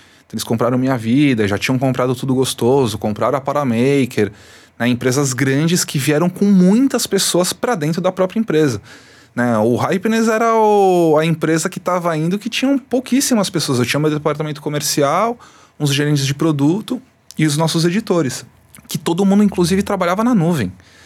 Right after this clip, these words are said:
Então, do ponto de vista de integração com a empresa, o Hypeness foi muito simples,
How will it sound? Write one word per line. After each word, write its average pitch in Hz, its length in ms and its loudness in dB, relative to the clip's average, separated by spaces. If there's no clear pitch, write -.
Então, 143 520 0
do 143 100 0
ponto 151 220 -2
de 139 180 0
vista 131 380 0
de 123 120 0
integração 135 880 0
com 135 160 0
a 147 60 0
empresa, 139 680 -2
o 143 180 -4
Hypeness 143 420 -2
foi 175 120 -2
muito 170 240 0
simples, - 680 -2